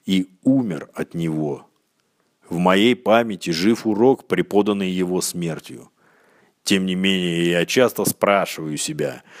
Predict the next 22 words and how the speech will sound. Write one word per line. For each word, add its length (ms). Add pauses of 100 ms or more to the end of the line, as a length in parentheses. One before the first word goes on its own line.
(180)
что 240
могло 380
бы 120
произойти, 640
если 420
бы 160
тот 420
первый 400
визит 560
мне 500 (300)
нанес 420
кто-то 360
другой. 600 (1080)
И 60
потому 400
я 260
всегда 520
говорю, 460
что 220
буду 340
оставаться 600
трезвым, 680